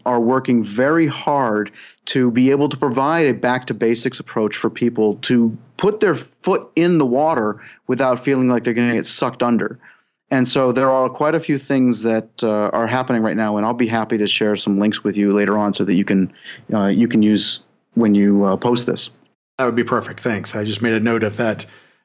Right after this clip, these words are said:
Speaker 2: uh, snia series, the Everything You Wanted to Know About Storage, but We're Too Proud to Ask. So,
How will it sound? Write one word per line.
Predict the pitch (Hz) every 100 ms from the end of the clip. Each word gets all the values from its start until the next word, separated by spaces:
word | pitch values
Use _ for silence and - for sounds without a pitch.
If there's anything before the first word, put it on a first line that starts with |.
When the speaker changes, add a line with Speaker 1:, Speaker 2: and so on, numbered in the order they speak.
| -
Speaker 2:
uh, | 110 113 110
snia | - 131 117
series, | - 120 107 104
the | 110
Everything | 117 110 107
You | 107
Wanted | 107 104
to |
Know | 107
About | 107 107
Storage, | - 113 104 104
but | 107
We're | 110
Too | 110
Proud | 120 110 104
to |
Ask. | 113 107 -
So, | 123